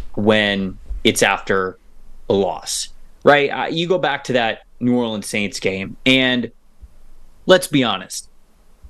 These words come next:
they pr-, probably should have lost that game. I don't mean to say that to take things away from them, but if Derek Carr doesn't get hurt in that game, and I know Jameis didn't play terribly, but Derek Carr doesn't get hurt in that game,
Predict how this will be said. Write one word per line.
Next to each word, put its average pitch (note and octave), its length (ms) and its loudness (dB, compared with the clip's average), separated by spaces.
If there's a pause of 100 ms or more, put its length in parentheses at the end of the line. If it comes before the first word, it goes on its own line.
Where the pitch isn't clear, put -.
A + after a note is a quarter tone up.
(960)
they G#3 100 6
pr-, - 240 -10
probably G3+ 400 0
should E3+ 300 -2
have B2+ 140 0
lost A#2+ 360 -2
that F#2 180 -4
game. F#2+ 320 -2
I G#3 80 2
don't A3 140 2
mean A3+ 160 0
to F3 60 -2
say E3+ 200 0
that D#3 220 -2
to - 80 -6
take - 380 -4
things D3 340 0
away A2+ 400 0
from G2 300 -4
them, F#2+ 280 -2 (320)
but G#3 100 6
if E3+ 120 0
Derek G#3+ 280 0
Carr E3+ 240 0
doesn't D#3 220 -4
get C#3 140 -4
hurt C3 180 0
in B2+ 60 -2
that B2 180 -2
game, G#2+ 260 0
and D3+ 80 2
I F3 80 0
know E3 200 -2
Jameis B2 420 -4
didn't G#2 220 -4
play G2+ 120 0
terribly, C3 460 0
but A#2+ 240 -2
Derek G3+ 240 0
Carr G3+ 160 0
doesn't E3 240 -4
get C#3+ 140 -6
hurt C3+ 140 0
in C#3 80 -4
that C3+ 180 -4
game, C3 200 0